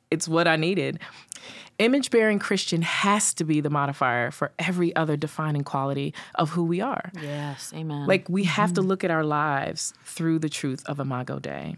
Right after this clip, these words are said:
Speaker 2: I love that.
Speaker 3: Yeah.
Speaker 1: And I'm telling you, <laughs> God's word has the answers to what our hearts need.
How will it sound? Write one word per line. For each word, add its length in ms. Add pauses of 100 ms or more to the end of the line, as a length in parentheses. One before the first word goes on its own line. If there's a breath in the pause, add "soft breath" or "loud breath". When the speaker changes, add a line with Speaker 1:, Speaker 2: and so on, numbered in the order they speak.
(120)
Speaker 2:
I 80
love 260
that. 240 (120)
Speaker 3:
Yeah. 100
Speaker 1:
And 100
I'm 120
telling 420
you, 260 (360 loud breath)
<laughs> 340
God's 300
word 240
has 300
the 140
answers 440
to 120
what 220
our 140
hearts 280
need. 380